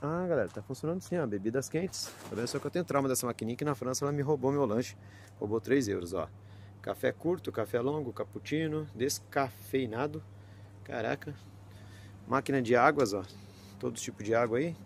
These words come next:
Vários centavos. Cêntimos que fala aqui. Aí, ó. Um euro. Kit Kat, não sei o que, batatinha.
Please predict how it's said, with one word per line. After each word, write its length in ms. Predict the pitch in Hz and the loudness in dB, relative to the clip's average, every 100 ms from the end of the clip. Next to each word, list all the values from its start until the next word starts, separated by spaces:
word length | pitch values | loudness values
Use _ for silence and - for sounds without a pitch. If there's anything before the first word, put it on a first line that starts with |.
| - | -4
Vários 300 | - 123 113 | 2 2 2
centavos. 880 | - - 110 101 139 147 147 - - - - - - - | -6 -6 -4 2 4 2 -2 -6 -10 -14 -16 -16 -14 -4
Cêntimos 460 | - 147 113 101 | -2 -2 -2 -8
que 80 | - | -4
fala 160 | 107 104 | -2 -2
aqui. 260 | - 151 - - - - - - - - - | -2 -4 -8 -20 -20 -20 -18 -20 -20 -10 -2
Aí, 100 | 104 | 0
ó. 100 | 95 - | 0 0
Um 180 | 135 131 | 2 4
euro. 340 | 151 160 165 - - - - - - - - - - - - - - - - | 6 4 2 -2 -14 -20 -18 -18 -18 -18 -18 -18 -16 -18 -18 -20 -18 -18 -14
Kit 240 | 98 - | -12 -8
Kat, 840 | - 143 139 - 123 113 110 101 98 | -2 -2 -2 -4 -2 -2 -4 -6 -8
não 60 | |
sei 140 | 95 98 | -10 -10
o 40 | |
que, 300 | - 151 139 | -8 -6 -4
batatinha. 720 | 117 - 101 - 139 143 139 | -4 -6 -8 -2 0 0 -2